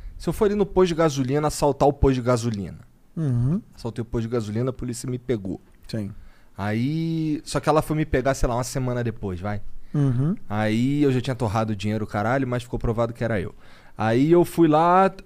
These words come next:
Speaker 1: aí um juiz me julgou.
Speaker 2: Tá, a primeira coisa, você já não podia mais ser preso em flagrante, porque foi uma semana depois. Então o único jeito de você ser preso, nessa uma semana depois,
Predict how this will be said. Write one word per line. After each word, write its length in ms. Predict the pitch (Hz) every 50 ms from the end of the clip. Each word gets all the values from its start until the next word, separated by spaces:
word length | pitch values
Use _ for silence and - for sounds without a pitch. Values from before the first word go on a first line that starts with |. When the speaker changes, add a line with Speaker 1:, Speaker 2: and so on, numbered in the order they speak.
| - -
Speaker 1:
aí 280 | 123 131 131 135 147 156
um 140 | 170 165 151
juiz 300 | 131 143 160 170 156 160
me 120 | 160 165
julgou. 480 | 151 143 151 147 127 110 107 98 85 80 - - - - - - - - - - - - - - - -
Speaker 2:
Tá, 100 | - 135
a 20 |
primeira 360 | - 165 165 185 226 262 240
coisa, 560 | - - - 175 190 208 220 214 233 233 - - - - - - -
você 420 | 165 147 143 151 151 - - 175 170
já 120 | 170 190
não 60 | 202 180
podia 260 | - 196 175 185 185
mais 160 | 180 185 170
ser 80 | - 196
preso 240 | - - 180 175 190
em 60 | 175
flagrante, 760 | - - 196 190 175 151 143 135 127 117 - - - - - _ _ _ _ - - - - -
porque 180 | - - 139 135
foi 160 | - - 156
uma 140 | 156 156 143
semana 300 | - 160 156 151 151 151
depois. 640 | 165 165 151 - - 92 92 - - - - - - _ _ - - - - _ _
Então 140 | - 175 156
o 40 | 175
único 260 | 233 254 - 311 233
jeito 260 | 165 170 175 175 170
de 80 | 170 165
você 260 | 156 151 - - 160
ser 220 | 139 - - 151 -
preso, 680 | - - - 165 185 196 175 135 117 117 123 135 143 - _ _ _ _ - _ _ - - _ - - - -
nessa 380 | 127 135 143 139 131 - 143 143
uma 180 | 143 139 127
semana 260 | - - 135 135 135
depois, 580 | 127 127 123 - 165 185 190 160 139 - -